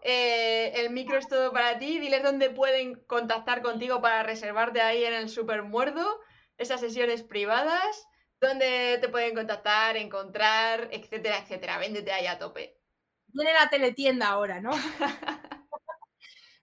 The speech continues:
Speaker 2: Pues nada, eh, estamos en calle Blasco de Garay noventa y seis, estamos dando pases privados, que hay gente que me lo pregunta en Instagram, "¿pero estamos solos?". Sí,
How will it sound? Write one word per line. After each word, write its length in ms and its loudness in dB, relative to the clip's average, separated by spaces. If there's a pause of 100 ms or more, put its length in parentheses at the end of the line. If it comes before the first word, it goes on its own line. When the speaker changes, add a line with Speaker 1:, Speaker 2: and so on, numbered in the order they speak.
Speaker 2:
Pues 140 -2
nada, 400 -2
eh, 640 -4
estamos 400 0
en 140 -2
calle 280 0
Blasco 320 -4
de 120 2
Garay 240 -2
noventa 340 -6
y 40 -6
seis, 600 -2
estamos 360 -6
dando 260 -4
pases 260 -8
privados, 440 -2
que 320 -8 (200)
hay 100 -8
gente 180 -6
que 60 -4
me 100 -4
lo 80 -4
pregunta 280 -6
en 60 -6
Instagram, 460 -4 (380)
"¿pero 220 -2
estamos 420 -4
solos?". 380 -2 (260)
Sí, 500 -4